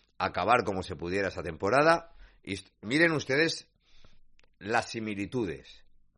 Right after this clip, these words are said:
de aquella temporada con lo que está pasando ahora. ¿Era una cuestión de dinero?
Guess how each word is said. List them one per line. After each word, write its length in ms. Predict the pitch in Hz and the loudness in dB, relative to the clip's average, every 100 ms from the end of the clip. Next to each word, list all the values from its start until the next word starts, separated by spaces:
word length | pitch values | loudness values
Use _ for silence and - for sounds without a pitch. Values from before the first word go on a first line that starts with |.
| _ _ _ _ | _ _ _ _
de 220 | 90 98 | -4 0
aquella 340 | 95 139 156 151 | 0 2 2 4
temporada 800 | 147 117 123 127 139 156 160 _ _ _ _ _ _ _ _ | 2 2 4 4 4 2 -2 _ _ _ _ _ _ _ _
con 140 | - | 0
lo 80 | 104 | 0
que 60 | 95 | 0
está 160 | 110 | 0
pasando 360 | 101 92 92 85 | 0 -2 -6 -6
ahora. 360 | 69 64 62 - _ _ _ _ _ _ _ _ _ _ _ _ _ _ _ _ _ _ _ _ | -8 -10 -18 -20 _ _ _ _ _ _ _ _ _ _ _ _ _ _ _ _ _ _ _ _
¿Era 200 | 117 135 | -2 4
una 120 | 156 | 4
cuestión 280 | 147 139 135 | 4 2 2
de 100 | 131 | 2
dinero? 500 | 131 147 143 87 67 | 4 4 4 2 -6